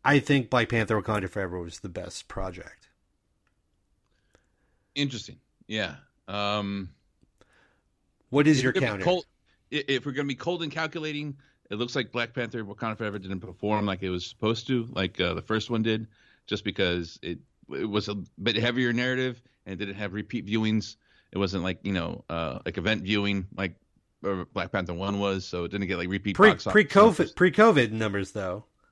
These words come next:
Speaker 2: Pre-covid, that's true. Um,
Speaker 1: It still got to, like, eight hundred something million. It's not <laughs> like, you know.
Speaker 2: I'm throwing that out there without ha-, having, like, a,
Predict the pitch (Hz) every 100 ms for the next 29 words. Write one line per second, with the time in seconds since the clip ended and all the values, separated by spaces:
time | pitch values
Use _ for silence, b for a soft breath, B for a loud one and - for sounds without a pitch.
0 | _ _ _ - 180 190 127 110 151 156
1 | - 104 _ _ _ _ 110 110 107 101
2 | 98 120 - 214 214 190 208 208 156 131
3 | 120 - - 135 135 135 123 110 113 110
4 | 104 101 117 101 87 90 87 131 110 -
5 | B B B B B B B B 107 -
6 | 156 180 190 190 185 190 190 185 165 170
7 | 165 165 - 156 156 151 143 139 123 -
8 | 120 113 110